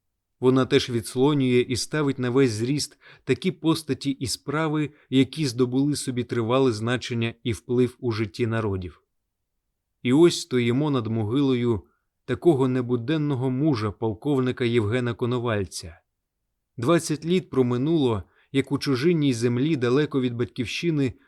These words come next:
поховано тіло одного з найбільших синів України.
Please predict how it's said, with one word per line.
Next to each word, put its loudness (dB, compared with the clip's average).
поховано 2
тіло 0
одного 2
з -4
найбільших -2
синів -4
України. -6